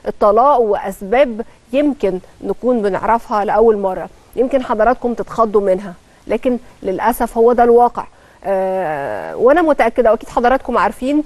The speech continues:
إنه في حالات، آه، طلاق،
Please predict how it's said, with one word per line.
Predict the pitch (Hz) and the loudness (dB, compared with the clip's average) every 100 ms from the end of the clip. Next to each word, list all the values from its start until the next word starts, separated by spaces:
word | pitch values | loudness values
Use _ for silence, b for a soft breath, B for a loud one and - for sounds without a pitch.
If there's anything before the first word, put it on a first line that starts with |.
| B B B - 226 | B B B -4 -2
إنه | 226 226 | 2 2
في | 220 - | 2 -2
حالات، | 339 262 262 302 - 240 | -2 0 0 0 -2 0
آه، | 220 214 208 196 - | 2 4 2 0 0
طلاق، | 220 226 285 339 | 0 4 4 2